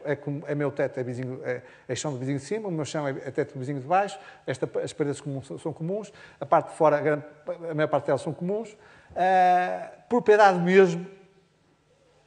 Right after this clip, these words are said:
que se possa dizer que é minha, são duas ou três paredes. Tudo o resto é comum. A estrutura é comum, o sistema de água é comum, o sistema elétrico é comum, tudo o resto é comum.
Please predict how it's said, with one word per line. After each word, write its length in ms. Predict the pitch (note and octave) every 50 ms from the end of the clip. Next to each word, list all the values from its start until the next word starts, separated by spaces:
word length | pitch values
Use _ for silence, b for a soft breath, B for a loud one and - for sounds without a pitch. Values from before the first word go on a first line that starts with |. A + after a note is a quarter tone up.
| _ _ _ _ _
que 80 | - -
se 100 | - -
possa 340 | - A3 A3+ F3+ - G3 E3+
dizer 200 | D3 D3+ D#3+ D#3
que 100 | D#3+ E3+
é 60 | D#3
minha, 480 | D3 D3+ D#3+ E3 E3+ E3+ F#3+ G#3+ A#3 - - - _ -
são 180 | - - F#3
duas 200 | F3 G#3+ G3+ C#3+
ou 60 | D3
três 140 | C3+ C#3 A2+
paredes. 420 | - - - G#2 - - _ _ _ _ _ _ _ _ _ _
Tudo 140 | - C#4+ C4+
o 40 | -
resto 180 | B3 F#3+ -
é 40 | E3+
comum. 200 | - D3 C3 B2+
A 20 | C3+
estrutura 360 | - - E3+ - G3+ G3 G#3
é 40 | G3
comum, 340 | G#3 G#3+ A#3+ C#4+ C#4+ C4+ C#4+ B B B B B
o 80 | G3 E3+
sistema 280 | - - G#3 F#3 F#3
de 60 | F3+
água 160 | F3 F3 F3 F3
é 20 |
comum, 380 | F3 - G3 A3 B3 C4+ C4 B3+ B B B B
o 40 | B
sistema 240 | - - - G#3 G3
elétrico 280 | F3+ F3+ D#3+ - - F#3
é 40 |
comum, 320 | F3 - F#3+ A3+ A#3+ B3 - B B B B B B B _
tudo 120 | - B3 G3
o 40 |
resto 200 | - E3+ - -
é 20 | -
comum. 180 | _ - A2